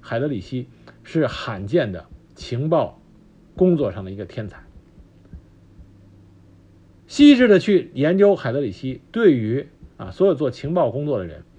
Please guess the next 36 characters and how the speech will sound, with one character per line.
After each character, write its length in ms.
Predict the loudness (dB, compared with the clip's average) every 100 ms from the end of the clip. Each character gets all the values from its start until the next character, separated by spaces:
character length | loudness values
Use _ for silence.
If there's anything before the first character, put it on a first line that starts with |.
| _ _
那 80 | -8
么 220 | -6 -8 -12 _ -8
理 200 | -4 -2
解 280 | -2 -4 -8 -8
如 260 | -4 -2
何 160 | 0 -2
有 260 | -2 -4 -6
效 360 | 0 2 0
地 120 | -4 -20 -20 -12
进 240 | -4 -2
行 280 | -4 -8 -10 -12 _
情 240 | -14 -8 -2
报 160 | -2
机 320 | -4 -10 -8 -4
构 160 | -2
的 80 | -2
运 260 | -4 -4 -4
作 280 | -6 -10 -14
和 120 | -10
建 240 | -4 -4
立， 160 | -4 -8 _ _ -20
那 140 | -10 -6
么 100 | -4
在 140 | -4
海 180 | -6 -8
德 120 | -6
里 120 | -6
希 160 | -6 -2
这 120 | -2
里， 160 | -2 -10 _ _
你 100 | -12
都 160 | -6 -4
可 80 | -4
以 80 | -8
看 340 | -8 -10 -10
到 200 | -10 -14